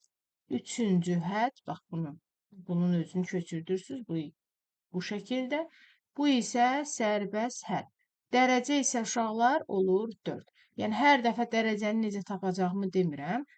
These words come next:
çünki daha izah elədim. Və bir hədlilərin dərəcəsini tapmaqda çətinlik çəkirsinizsə, bir hədlilər haqqında olan, bax, bu dərslikdən və yaxud da mənim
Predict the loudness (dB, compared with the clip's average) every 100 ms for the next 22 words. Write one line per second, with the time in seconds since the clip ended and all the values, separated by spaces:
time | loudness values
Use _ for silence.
0 | _ -12 -8 -4 -2 0 0 2 2 2
1 | 0 -4 -4 -4 -4 -10 _ _ _ _
2 | _ _ _ _ _ _ _ _ _ _
3 | 0 8 10 10 8 0 -8 4 4 6
4 | 2 2 2 4 4 4 4 4 4 0
5 | -4 -2 -4 -2 -4 -2 -6 -4 -6 -4
6 | -2 -2 0 0 0 0 -2 -2 -2 -6
7 | -2 0 0 -2 2 4 6 4 0 -6
8 | _ _ 0 2 6 4 4 -2 0 2
9 | 2 2 -4 -6 -4 0 2 2 2 0
10 | -2 -4 -4 -4 0 0 0 -6 -10 -2
11 | 0 2 0 -4 -14 _ 2 4 4 2
12 | -2 0 2 0